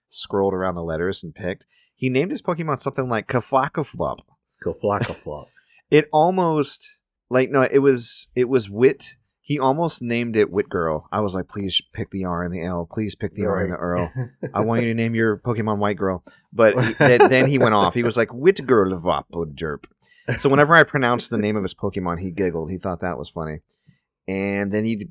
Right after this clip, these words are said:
Speaker 1: proceeded to just murder all the Pidgeys and Rattatas in the area, and then with gentle prodding
Speaker 2: <laughs>
Speaker 1: from me,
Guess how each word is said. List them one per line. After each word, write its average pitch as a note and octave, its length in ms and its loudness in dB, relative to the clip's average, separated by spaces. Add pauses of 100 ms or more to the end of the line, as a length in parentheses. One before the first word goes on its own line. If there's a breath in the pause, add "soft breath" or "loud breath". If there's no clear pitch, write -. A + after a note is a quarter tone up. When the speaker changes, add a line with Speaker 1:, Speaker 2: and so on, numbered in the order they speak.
Speaker 1:
proceeded A#2 460 -2
to A2+ 100 -2
just G#2+ 260 -4
murder G#2 460 2
all G#2 140 2
the F#2 100 -4
Pidgeys G2+ 520 -4
and F#2 100 -6
Rattatas F#2+ 520 -4
in F2+ 80 -8
the F2 140 -6
area, E2+ 560 -2
and F2 180 -6
then F2+ 140 -4
with F2+ 180 -4
gentle F#2+ 340 -4
prodding F2+ 400 -4
Speaker 2:
<laughs> - 0 -
Speaker 1:
from F2+ 200 -6
me, F2+ 340 -6